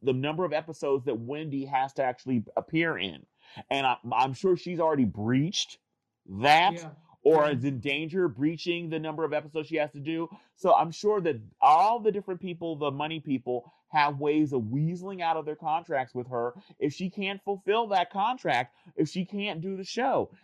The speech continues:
Speaker 1: And as of now, she can't do it. Everybody's hoping that she's going to get better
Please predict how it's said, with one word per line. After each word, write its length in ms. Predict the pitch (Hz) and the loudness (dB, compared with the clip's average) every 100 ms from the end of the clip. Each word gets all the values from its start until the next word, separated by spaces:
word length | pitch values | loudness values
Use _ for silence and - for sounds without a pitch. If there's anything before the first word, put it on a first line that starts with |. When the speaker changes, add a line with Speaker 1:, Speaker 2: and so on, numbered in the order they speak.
| 165 - | _ -10
Speaker 1:
And 180 | 180 | -6
as 200 | 185 175 | -6 -6
of 100 | 175 | -6
now, 240 | 160 202 233 | -4 -2 -2
she 200 | - 156 | -6 -12
can't 360 | 185 160 110 113 | -8 -6 -6 -2
do 240 | 180 156 | 0 2
it. 100 | - - | 0 -2
Everybody's 480 | 139 196 226 233 - | -4 -2 -4 -8 -4
hoping 420 | 143 147 151 139 | -4 -2 -6 -4
that 160 | 123 | -6
she's 260 | - 131 127 | -6 -6 -4
going 240 | 127 127 | -4 -6
to 80 | 135 | -6
get 220 | 147 135 | -6 -2
better 320 | 123 123 123 | 2 2 0